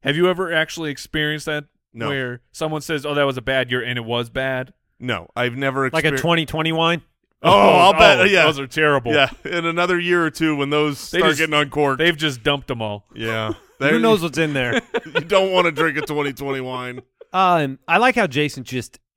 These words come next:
Speaker 3: he grabbed a hold of full authority of both of these topics.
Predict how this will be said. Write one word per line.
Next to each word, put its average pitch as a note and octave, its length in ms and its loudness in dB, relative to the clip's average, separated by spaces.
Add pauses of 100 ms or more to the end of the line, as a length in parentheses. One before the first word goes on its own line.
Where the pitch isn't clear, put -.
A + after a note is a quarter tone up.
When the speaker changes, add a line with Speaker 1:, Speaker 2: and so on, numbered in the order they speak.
Speaker 3:
he C#3 180 -18
grabbed E3+ 560 -2
a D#3 100 4
hold C3 400 0
of C3 180 -8
full D3 260 0
authority B2 400 0
of G#2 100 -6
both A2 220 -2
of G2 60 -12
these G2+ 180 -8
topics. - 480 -10